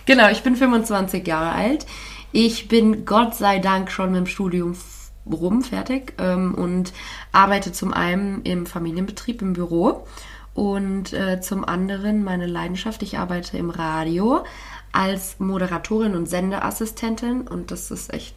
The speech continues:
mein Traumjob, es macht unheimlich viel Spaß. Ähm,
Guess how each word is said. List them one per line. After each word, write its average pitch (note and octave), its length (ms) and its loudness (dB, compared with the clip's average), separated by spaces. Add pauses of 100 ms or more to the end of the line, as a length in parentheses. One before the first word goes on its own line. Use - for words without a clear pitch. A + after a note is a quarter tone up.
(120)
mein F3 340 -8
Traumjob, E3+ 440 -6
es - 120 -12
macht F3 180 -10 (220)
unheimlich E3+ 400 -6
viel F3 120 -6
Spaß. E3+ 420 -8 (580)
Ähm, E3 480 -4